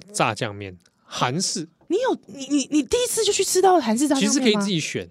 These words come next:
Speaker 2: 哦，
Speaker 1: 但是很吊诡，
Speaker 2: 真的？
Speaker 1: 他带我们去的是一个中式餐厅。
Speaker 2: 啊哈。
Speaker 1: 但里面卖中菜跟韩式料理。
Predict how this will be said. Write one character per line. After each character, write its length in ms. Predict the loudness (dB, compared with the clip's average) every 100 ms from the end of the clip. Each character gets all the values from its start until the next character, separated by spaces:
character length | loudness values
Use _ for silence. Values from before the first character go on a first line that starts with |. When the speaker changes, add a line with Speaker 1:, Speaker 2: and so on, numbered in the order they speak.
| _ _ -4
Speaker 2:
哦， 80 | 2
Speaker 1:
但 40 |
是 60 | 4
很 200 | 4 6
吊 180 | 6 6
诡， 120 | 2
Speaker 2:
真 60 |
的？ 40 | 0
Speaker 1:
他 120 | 0
带 160 | 2 2
我 40 |
们 120 | 0
去 160 | -4 -2
的 60 | -2
是 160 | -2
一 80 | -6
个 100 | -6
中 420 | -6 6 6 6
式 240 | 2 2 0
餐 300 | -2 -4 -2
厅。 300 | -2 -4 -8 _ 2
Speaker 2:
啊 200 | 4 6
哈。 220 | 6 6 8
Speaker 1:
但 120 | 4
里 80 | 4
面 160 | 2 2
卖 240 | 2 0
中 380 | 0 0 2 0
菜 240 | 2 2
跟 340 | 2 -4 -4 -8 _ _
韩 360 | -14 -6 -6
式 200 | -6 -6
料 220 | -4 -4
理。 120 | -8